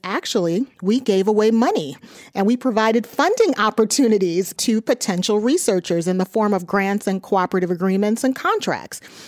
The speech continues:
So again, as I look back over my thirty years, I've done something in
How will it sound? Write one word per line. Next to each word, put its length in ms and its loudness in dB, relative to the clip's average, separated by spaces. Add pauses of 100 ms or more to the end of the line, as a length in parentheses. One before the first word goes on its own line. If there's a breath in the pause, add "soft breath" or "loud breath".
(140 loud breath)
So 300 0
again, 340 0
as 120 0
I 80 2
look 380 -2
back 340 -2
over 240 0
my 200 -4
thirty 420 0
years, 680 0
I've 280 -2
done 280 -2
something 680 -4 (340 loud breath)
in 320 0